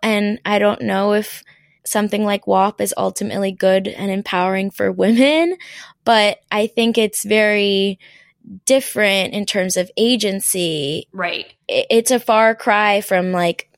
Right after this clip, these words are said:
Speaker 1: music video girls of early two thousands, you know,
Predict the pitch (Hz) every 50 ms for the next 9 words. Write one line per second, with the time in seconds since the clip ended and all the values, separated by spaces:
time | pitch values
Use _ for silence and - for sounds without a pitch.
0 | _ - - _ _ - 202 220 220 202 196 185 175 _ - 196 190 208 196 185
1 | 175 170 175 175 - - 175 165 160 165 160 156 151 151 151 - - - - _
2 | - - 180 175 165 165 - - - - 185 175 180 175 175 - 190 - - 165
3 | 139 101 - - - 160 165 175 175 214 - - - - 208 190 170 143 131 131
4 | 123 -